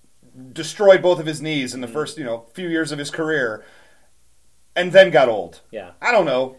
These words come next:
Speaker 2: It's
Speaker 1: That's
Speaker 2: like
Speaker 1: a terrible
Speaker 2: sometimes,
Speaker 1: analogy.
Speaker 2: it's sometimes, like, just because you can move in a certain direction doesn't mean you should, because your body
Speaker 1: Your
Speaker 2: can't
Speaker 1: body can't
Speaker 2: take
Speaker 1: take it.
Speaker 2: Yeah.
Speaker 1: But that's the case. The muscles are getting too strong for the actual, like,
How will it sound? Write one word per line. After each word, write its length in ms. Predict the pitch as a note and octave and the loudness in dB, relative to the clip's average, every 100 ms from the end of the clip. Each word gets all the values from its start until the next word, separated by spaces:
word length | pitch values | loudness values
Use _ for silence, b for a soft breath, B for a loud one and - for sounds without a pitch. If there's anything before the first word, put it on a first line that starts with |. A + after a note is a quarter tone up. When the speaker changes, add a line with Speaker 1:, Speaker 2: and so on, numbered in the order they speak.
| _ | _
Speaker 2:
It's 80 | C3 | -4
Speaker 1:
That's 80 | G3+ | -2
Speaker 2:
like 100 | F3+ | 2
Speaker 1:
a 20 | |
terrible 300 | A#3 A3+ F#3 | 2 4 4
Speaker 2:
sometimes, 160 | E3 D#3+ | 2 0
Speaker 1:
analogy. 220 | - - | -6 -12
Speaker 2:
it's 80 | D#3+ | -6
sometimes, 400 | A3 G#3+ F#3 D3+ | -4 -4 -6 -4
like, 220 | D#3 D3 | -4 -2
just 220 | F3 F3 - | -4 -6 -6
because 400 | - F3 D3 D#3+ | -4 -2 -2 -8
you 80 | |
can 380 | D#3+ - D#3+ E3+ | -12 -10 -8 -6
move 180 | D3+ C3 | -6 -6
in 60 | A#2 | -8
a 20 | |
certain 240 | C3+ A2+ | -8 -8
direction 380 | A2+ A2 - G#2 | -6 -6 -8 -10
doesn't 240 | A#2 C3 | -10 -10
mean 180 | B2 A2+ | -16 -14
you 180 | A2 G#2+ | -14 -16
should, 840 | - - - - - F#3 G2+ F#2+ - | -18 -20 -20 -16 -8 -6 -4 -8 -14
because 640 | F#2+ A2+ G#2+ G2+ - - _ _ | -10 -6 -6 -8 -18 -20 _ _
your 120 | A#2+ G2 | -18 -12
body 220 | G#2 G#2 | -10 -6
Speaker 1:
Your 80 | F3 | 2
Speaker 2:
can't 40 | F#3+ | 4
Speaker 1:
body 60 | G3 | 4
can't 180 | G3 A#3 | 0 0
Speaker 2:
take 200 | C4 F4+ | 2 2
Speaker 1:
take 100 | E4+ | 0
it. 80 | - | -10
Speaker 2:
Yeah. 180 | - - | -14 -6
Speaker 1:
But 100 | A3+ | 0
that's 120 | C4 | 0
the 80 | C#4 | -2
case. 220 | D4+ F4 | -4 -4
The 80 | G#3 | -2
muscles 340 | A3 A#3+ C4 | -2 -2 -4
are 60 | G#3+ | -4
getting 200 | A3 A3 | -4 -6
too 160 | - A3+ | -8 -10
strong 440 | - A3 A3+ A3 | -4 -2 -2 -2
for 120 | G#3+ | -10
the 180 | G3+ G3+ | -8 -2
actual, 500 | G3+ G3+ B3 G#3 G3 | -2 -2 -6 -2 0
like, 260 | F3+ E3 | -2 -4